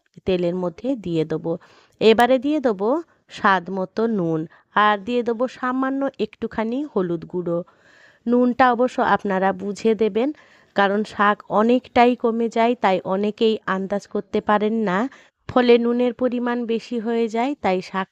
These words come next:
খেতে মোটেও ভালো লাগবে না, তাই অবশ্যই বুঝে দেবেন। এবারে আমি এখানে গ্যাসের ফ্লেম মিডিয়ামে রেখে শাকগুলোকে বেশ ভালো করে নাড়াচাড়া করে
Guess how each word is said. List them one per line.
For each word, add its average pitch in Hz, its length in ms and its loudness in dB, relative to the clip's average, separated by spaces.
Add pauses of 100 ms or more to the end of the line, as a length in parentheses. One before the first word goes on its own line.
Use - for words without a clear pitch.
খেতে 202 280 -6
মোটেও 202 380 -2
ভালো 214 320 0
লাগবে 214 340 -2
না, 247 220 -2
তাই 190 240 2
অবশ্যই 202 600 0 (400)
বুঝে 185 360 -4
দেবেন। 175 340 -6 (380)
এবারে 226 380 4
আমি 262 220 4
এখানে 254 380 0
গ্যাসের 202 460 0 (100)
ফ্লেম 202 260 2 (500)
মিডিয়ামে 226 560 4
রেখে 220 340 2 (380)
শাকগুলোকে 208 720 0
বেশ 233 280 2 (100)
ভালো 190 320 2
করে 202 320 0
নাড়াচাড়া 196 640 0
করে 208 320 2